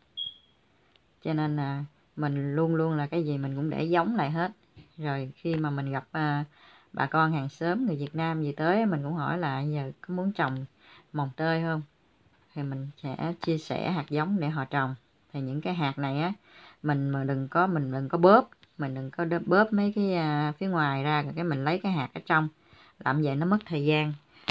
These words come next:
Mình cứ đem nguyên cái hạt vậy đó, mình đem ra ngoài nắng mình để luôn. Là nó tự nó héo, cái nó lòi cái hột ra. Đó, nó mình đi mình dướng sợi tóc. Rồi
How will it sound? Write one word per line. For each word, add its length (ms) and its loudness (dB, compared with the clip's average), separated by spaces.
Mình 140 -2
cứ 100 6
đem 200 4
nguyên 320 4
cái 100 0
hạt 200 0
vậy 240 -2
đó, 80 0
mình 380 -6
đem 240 0
ra 120 0
ngoài 180 0
nắng 240 -2
mình 140 2
để 180 -2
luôn. 220 4
Là 80 -4
nó 120 2
tự 360 0
nó 60 0
héo, 520 2
cái 100 2
nó 140 6
lòi 220 2
cái 100 0
hột 240 -2
ra. 300 0
Đó, 400 -4
nó 160 -2
mình 160 0
đi 100 2
mình 180 -2
dướng 220 2
sợi 200 -4
tóc. 180 -2
Rồi 120 -6